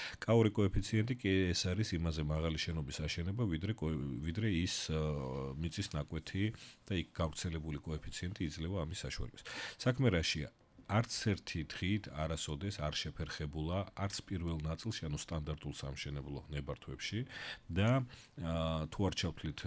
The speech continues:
რამდენიმე თვიან მორატორიუმს, როდესაც მთავრობიდან კაორი კოეფიციენტი გადმოვიდა მერიაში, იყო შვიდ თვიანი მორატორიუმი, რა დროსაც ჩვენ მუშაობდით გარკვეული მექანიზმების შემუშავებაზე და ამ დროს სრულად არ,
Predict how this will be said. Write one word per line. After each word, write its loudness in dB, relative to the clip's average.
რამდენიმე -2
თვიან -4
მორატორიუმს, 2
როდესაც -4
მთავრობიდან -2
კაორი -2
კოეფიციენტი -4
გადმოვიდა -2
მერიაში, 2
იყო 2
შვიდ 2
თვიანი 0
მორატორიუმი, -2
რა 0
დროსაც -4
ჩვენ -4
მუშაობდით -4
გარკვეული -4
მექანიზმების -2
შემუშავებაზე -2
და 0
ამ 2
დროს -2
სრულად -2
არ, 0